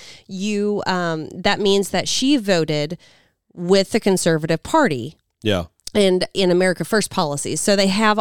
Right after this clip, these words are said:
Speaker 1: all of these bills that have been, um, voted on
Speaker 2: Yeah.
Speaker 1: and what the party stands for and what the bill stands for, whatever. It's kind of like an overview.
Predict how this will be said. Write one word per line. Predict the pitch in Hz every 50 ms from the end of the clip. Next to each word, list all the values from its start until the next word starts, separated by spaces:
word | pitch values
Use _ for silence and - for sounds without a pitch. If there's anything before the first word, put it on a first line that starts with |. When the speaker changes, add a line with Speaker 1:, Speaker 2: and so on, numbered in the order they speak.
| -
Speaker 1:
all | - 185 196 214 220
of | 214
these | 185 208 202 180 165
bills | 160 - 160 160 160 160 156 -
that | 170 160 156
have | 156 151
been, | - 151 147 143 151 147 147 - - - - _ _ _ _ _ _
um, | - 160 156 147 139 143 143
voted | 160 156 151 147 147 139
on | 131 127 127 131 131 139 143 151 _ _
Speaker 2:
Yeah. | - 113 110 92 90 -
Speaker 1:
and | - 165 160 151 151 151 151
what | 165 160 -
the | 151
party | - - - 196 180 165 160 151 151 151 151
stands | 151 - - 170 151 147 151 147
for | - - 151 143 143 143 147 147 147
and | 139 139 143 147
what | 151 151 147
the | - 151
bill | 147 147 143 147
stands | 143 - - 143 143 143 -
for, | - - 143 139
whatever. | 143 147 135 139 139 139
It's | 143 143
kind | - - 160 151
of | 143 147
like | 147 -
an | - - -
overview. | 151 156 143 156 156 160 185 185 185 185 185